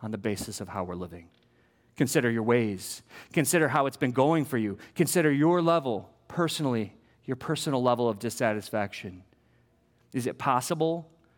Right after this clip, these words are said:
that it's time for a realignment in your life?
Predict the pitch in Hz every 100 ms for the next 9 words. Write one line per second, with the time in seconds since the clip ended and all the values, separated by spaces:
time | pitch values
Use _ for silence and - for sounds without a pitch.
0 | _ _ _ - 107 104 - 143 139 131
1 | 120 120 139 123 107 110 123 143 147 -
2 | - - _ _ _ _ _ _ 107 107
3 | 117 131 135 143 143 - -